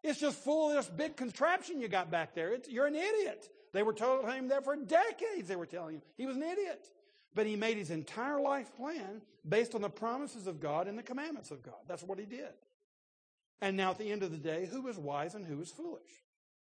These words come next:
The ones who went blub blub were foolish. And the ones sailing along in their boat were wise. And that's exactly the way it is today. You don't just make your life on common sense, on what works out there.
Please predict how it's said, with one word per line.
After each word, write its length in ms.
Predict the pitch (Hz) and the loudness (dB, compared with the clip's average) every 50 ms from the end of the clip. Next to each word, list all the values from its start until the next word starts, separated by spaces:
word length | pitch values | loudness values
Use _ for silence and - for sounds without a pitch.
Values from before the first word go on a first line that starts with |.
| _ _ _ _ _ _ _ _ _ _ _ _ _ _ _ _ | _ _ _ _ _ _ _ _ _ _ _ _ _ _ _ _
The 60 | - | -4
ones 240 | 160 165 185 185 147 | 0 0 0 0 0
who 80 | 170 | -2
went 200 | 185 190 196 196 160 | -2 -2 -2 -2 0
blub 260 | 170 175 180 170 143 | 4 4 4 4 4
blub 260 | 170 170 165 180 175 | 2 2 2 2 2
were 60 | 214 | 0
foolish. 420 | 214 - 269 311 330 320 240 - - - - _ _ _ _ _ _ _ _ _ _ - | -4 -4 -4 -6 -4 -6 -8 -8 -12 -18 -20 _ _ _ _ _ _ _ _ _ _ -6
And 80 | 151 | -4
the 60 | 156 | -2
ones 260 | 165 170 175 175 151 - | 0 0 0 0 -2 -2
sailing 360 | - 175 175 180 180 180 175 | 0 0 2 2 2 0 0
along 240 | 180 180 180 185 180 | 2 0 0 0 0
in 40 | |
their 80 | 180 185 | -2 -2
boat 240 | 165 156 214 233 262 | -2 0 0 0 0
were 140 | 262 247 262 | -2 -2 -4
wise. 560 | 311 339 339 339 302 - - - - - - _ _ _ _ _ _ _ _ _ _ _ _ _ | -4 -4 -4 -6 -8 -10 -16 -20 -20 -20 -20 _ _ _ _ _ _ _ _ _ _ _ _ _
And 100 | - 180 | -4 -4
that's 120 | 180 - - | -4 -4 -4
exactly 420 | 151 131 135 175 175 180 175 185 175 | -6 0 2 4 4 2 0 -2 -2
the 40 | |
way 140 | 180 185 185 | 0 0 0
it 80 | 185 170 | 0 -2
is 160 | 190 180 156 | -4 -4 -6
today. 400 | - - 180 196 220 240 247 - - _ _ _ _ _ _ _ _ _ _ _ _ _ | -10 -12 -10 -10 -10 -10 -12 -16 -20 _ _ _ _ _ _ _ _ _ _ _ _ _
You 80 | - 175 | -4 0
don't 240 | 160 202 226 254 226 | 2 2 2 0 -2
just 160 | 180 190 - | -4 -6 -4
make 320 | 160 165 160 170 180 165 - | -4 -2 -2 -2 -2 -2 -2
your 140 | 185 190 185 | -2 -2 0
life 340 | 190 202 202 160 156 165 | 0 0 0 -2 -4 -4
on 200 | - 208 180 175 | -4 -4 -4 -4
common 460 | - - - 202 196 190 185 180 180 165 | -6 -8 -4 -2 -2 0 0 -2 -4 -6
sense, 460 | - - - 285 - - - - - | -8 -10 -12 -12 -12 -14 -16 -12 -8
on 160 | 185 165 165 | -4 0 2
what 220 | 170 180 196 202 | 2 2 2 2
works 340 | 165 190 247 269 - - - - | 0 0 0 0 -2 -6 -10 -10
out 260 | - 135 117 117 - - | -8 -8 -10 -10 -14 -16
there. 220 | 135 117 - | -18 -18 -18